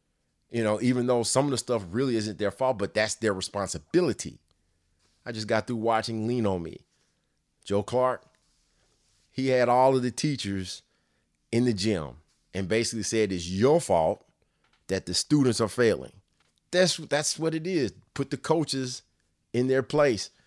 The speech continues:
It is the coach's fault that the players are failing. Even though the G M is bringing in players that are not good. Some of those scouts may not be, they, they may have a smudge on their glasses when they're watching these games.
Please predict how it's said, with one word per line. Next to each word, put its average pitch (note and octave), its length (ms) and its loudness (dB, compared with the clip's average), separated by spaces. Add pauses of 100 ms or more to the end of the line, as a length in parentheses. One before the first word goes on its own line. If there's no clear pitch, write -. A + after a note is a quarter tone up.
(120)
It A2+ 180 -4
is A#2 180 -2
the - 140 -12
coach's D#3 440 0
fault G2+ 460 -6
that G#2 120 -4
the G#2 80 -8
players G2+ 400 2
are F#2+ 80 -4
failing. A2 420 0 (640)
Even D#3 380 2
though D3+ 260 6
the B2 100 0
G C#3+ 320 0
M C3+ 160 4
is A2+ 100 0
bringing B2+ 480 2
in B2 340 0 (160)
players A#2 640 0 (1300)
that G#2 240 0
are F#2+ 120 -2
not G#2+ 340 0 (200)
good. G#2+ 400 0 (520)
Some B2 200 -2
of C3 60 0
those B2+ 180 2
scouts C#3 460 -4
may A2 140 0
not G#2+ 280 -2
be, G#2+ 320 -2 (500)
they, G#2+ 140 2
they G#2+ 180 0
may A#2 200 0
have A#2+ 180 2
a G#2+ 60 -2
smudge B2+ 680 0
on A2 140 -2
their G#2 120 0
glasses A2 680 -2
when G2+ 160 -4
they're G2 120 -2
watching G2+ 460 -4
these F2+ 160 -4
games. A2+ 600 -4